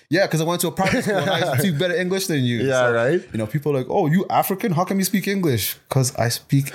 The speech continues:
Speaker 1: Eng-, like, you know, sort of
Speaker 2: So
Speaker 1: those.
Speaker 2: were you, were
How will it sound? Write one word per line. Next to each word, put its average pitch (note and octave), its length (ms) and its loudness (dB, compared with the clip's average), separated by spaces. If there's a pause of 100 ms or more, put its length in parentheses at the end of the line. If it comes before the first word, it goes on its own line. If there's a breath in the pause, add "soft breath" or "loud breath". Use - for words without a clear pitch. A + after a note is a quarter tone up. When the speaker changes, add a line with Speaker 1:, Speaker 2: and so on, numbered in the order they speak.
(120)
Speaker 1:
Eng-, D3+ 280 0
like, B2 200 -2 (420 loud breath)
you C3+ 80 -2
know, C#3+ 100 0
sort E3 160 0
of D#3 60 0
Speaker 2:
So F3+ 180 2
Speaker 1:
those. C#3+ 160 -6 (240)
Speaker 2:
were C#3+ 120 2
you, F3 360 2
were C#3+ 200 0